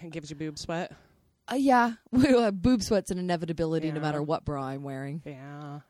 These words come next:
Speaker 2: But, yeah, bras
Speaker 1: Oh,
Speaker 2: are,
Speaker 1: boob
Speaker 2: bras are
Speaker 1: sweat.
Speaker 2: weird and they're awkward and it's hard to get a, one that fits right. And I've even gone in for f-,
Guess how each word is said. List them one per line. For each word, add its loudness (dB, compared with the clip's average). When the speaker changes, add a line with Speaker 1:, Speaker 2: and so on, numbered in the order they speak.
Speaker 2:
But, -2
yeah, 2
bras 2
Speaker 1:
Oh, 0
Speaker 2:
are, 0
Speaker 1:
boob -8
Speaker 2:
bras 4
are 4
Speaker 1:
sweat. 2
Speaker 2:
weird 2
and -6
they're -2
awkward -2
and -2
it's -2
hard -2
to -4
get -4
a, -6
one 2
that -8
fits -6
right. -2
And 2
I've 4
even 2
gone -2
in -4
for -10
f-, -14